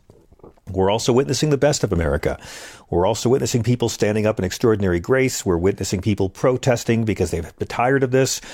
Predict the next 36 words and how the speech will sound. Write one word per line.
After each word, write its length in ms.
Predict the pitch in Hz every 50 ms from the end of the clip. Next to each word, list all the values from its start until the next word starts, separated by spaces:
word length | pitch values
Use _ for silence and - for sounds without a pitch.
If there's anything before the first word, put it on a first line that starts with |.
| - - - -
We're 100 | - 107
witnessing 380 | 98 107 110 110 117 - - 107
a 40 | 107
lot 180 | 120 139 156
of 80 | 147 -
Caucasians 580 | - 151 156 - 156 156 156 123 131 131 120
who 100 | - 127
are 140 | 117 110 107
waking 400 | 104 107 101 110 127 - 127 120
up 140 | 123 131 -
to 80 | - 113
what 180 | 120 123 113
reality 480 | 110 107 110 117 127 127 127 117 110 98
really 480 | 90 90 90 104 120 127 117 117 120
is. 420 | 127 123 107 82 80 82 - - - - - - - - - - - - - _ _
Here 180 | - 135 165
is 100 | 180 160
attorney 360 | 143 139 - - 151 143 127 101
Ben 200 | 113 104 104 110
Crump 300 | - - 117 107 90 98
earlier 300 | 98 98 98 95 90 82
today. 360 | - - 92 87 82 80 80
I 40 | 87
just 160 | 104 104 -
want 120 | 117 107
to 60 | -
play 80 | - 113
this 220 | 95 95 - -
really 180 | - 110 113 110
quick 200 | - - 95 -
before 220 | - 95 - 104
I 60 | 90 90
bring 160 | 90 90 87
on 80 | 87
our 100 | 82 85
guest. 460 | 85 85 90 80 80 - - - -